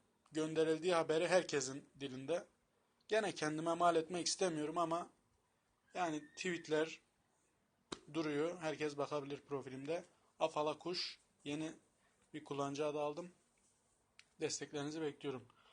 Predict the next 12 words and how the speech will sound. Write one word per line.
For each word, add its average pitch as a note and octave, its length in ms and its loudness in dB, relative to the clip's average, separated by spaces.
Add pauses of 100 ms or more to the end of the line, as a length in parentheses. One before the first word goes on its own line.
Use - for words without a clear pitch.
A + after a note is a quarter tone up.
(360)
Hocayla G#3+ 520 10
kamp F#3+ 340 2
uyumu. D3 440 -2 (540)
Ben A#3 300 6 (180)
hiçbir - 340 0
takımda C#3+ 540 0
şimdiye D#3+ 400 -2
kadar E3 320 2 (1300)
yani E3+ 260 2
mutlu F3 300 -2
genç G3+ 320 6
bir, F3+ 80 4